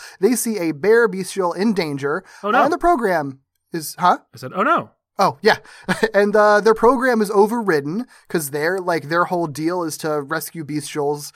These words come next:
Speaker 1: above pursuing the bad guys, I guess. So they go after the bear bestial who's in danger, and this allows Vulture to escape.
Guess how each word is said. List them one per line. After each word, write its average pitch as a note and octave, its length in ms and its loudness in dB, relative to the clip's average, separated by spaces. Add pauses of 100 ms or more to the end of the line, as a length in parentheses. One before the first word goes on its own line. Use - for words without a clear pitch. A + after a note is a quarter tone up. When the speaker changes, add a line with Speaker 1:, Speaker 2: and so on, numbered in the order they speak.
(260)
Speaker 1:
above D#3 560 0
pursuing D3 440 -4
the D#3 80 -4
bad F#3+ 240 4
guys, C3+ 260 -2
I C3+ 80 -6
guess. C3+ 560 -4
So D3 320 2 (380)
they F#3 240 6
go F3+ 160 4
after F3+ 160 0
the E3+ 60 -4
bear F3 220 2
bestial E3 460 -2
who's D3 160 -4
in C#3+ 80 -6
danger, G#3+ 480 4
and D#3+ 160 -4
this D#3+ 140 -6
allows C#3 360 -2
Vulture C3 300 -10
to - 140 -18
escape. - 380 -14